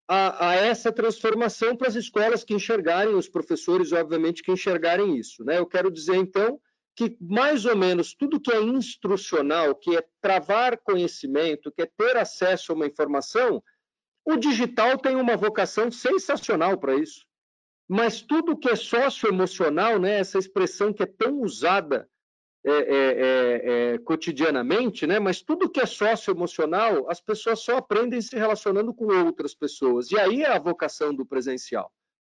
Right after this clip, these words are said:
não é? Então, essa es-, essa escola que emerge, essa nova escola, tem que tá muito atenta a o que é que eu deixo pro digital, porque é da vocação do digital,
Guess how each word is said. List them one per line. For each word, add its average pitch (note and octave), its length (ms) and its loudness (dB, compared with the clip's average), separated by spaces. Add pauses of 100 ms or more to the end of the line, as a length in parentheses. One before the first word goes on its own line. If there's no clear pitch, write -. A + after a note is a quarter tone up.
não B2+ 100 -2
é? G#3+ 160 0 (320)
Então, A#3 280 0
essa B3 200 0
es-, - 240 -2 (200)
essa F3+ 260 2
escola A#3+ 560 0
que - 140 -4
emerge, F#3+ 640 2
essa F#3+ 260 0
nova A3 540 0
escola, F3 640 0 (320)
tem G3+ 160 2
que G3 120 -6
tá F#3+ 160 0
muito A#3 420 -2
atenta F#3+ 640 0
a B2+ 280 0 (300)
o G3+ 120 0
que G#3 180 -4
é B3 160 4
que B3+ 160 -2
eu A3+ 100 2
deixo A3 500 0
pro G3 140 0
digital, E3 640 0
porque E3 340 -2
é G3 200 4
da A#3+ 140 0
vocação E3+ 560 0
do D3 100 -4
digital, C#3 720 -2